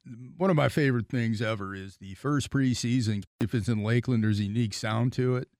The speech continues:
And, uh, always love that, you know. And I, <laughs> I get it. Exhibition baseball isn't exactly, uh, a paradise come about the tenth inning or whatever. And, uh,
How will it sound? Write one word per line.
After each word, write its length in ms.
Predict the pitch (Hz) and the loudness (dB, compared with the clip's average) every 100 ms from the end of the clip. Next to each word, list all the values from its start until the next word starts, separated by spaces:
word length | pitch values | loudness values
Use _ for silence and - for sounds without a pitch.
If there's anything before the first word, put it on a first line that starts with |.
| _ _ _ _ - | _ _ _ _ -8
And, 420 | 117 113 110 107 | -2 0 0 0
uh, 240 | 107 107 - | 0 0 0
always 280 | 143 131 107 | 2 2 2
love 300 | 117 120 90 | 2 2 -2
that, 240 | 85 87 _ _ - | -10 -16 _ _ -12
you 120 | 110 | -10
know. 220 | 95 107 - | -10 -14 -4
And 160 | 135 151 | 0 2
I, 120 | 160 143 - | 2 2 -2
<laughs> 180 | - - | -6 0
I 80 | |
get 220 | 143 156 135 | 2 4 6
it. 100 | 123 | 4
Exhibition 560 | 131 - 131 135 139 | 4 2 2 2 2
baseball 500 | 113 131 131 131 120 | 4 4 4 4 4
isn't 180 | 117 117 | 4 4
exactly, 680 | 107 101 117 113 113 101 92 | 2 2 2 0 -2 -8 -8
uh, 200 | 92 87 | -10 -12
a 180 | 101 104 | -12 -8
paradise 600 | - 143 135 113 113 - | 0 2 4 4 2 0
come 180 | - 117 | -2 0
about 280 | 110 113 110 | 0 0 -2
the 60 | |
tenth 320 | 95 135 113 | -4 -4 -2
inning 320 | 110 117 110 104 | -2 -2 -2 -6
or 140 | 98 | -10
whatever. 480 | 98 101 101 101 104 _ _ _ _ | -10 -10 -10 -10 -14 _ _ _ _
And, 300 | 143 127 120 | 2 4 6
uh, 140 | 117 | 4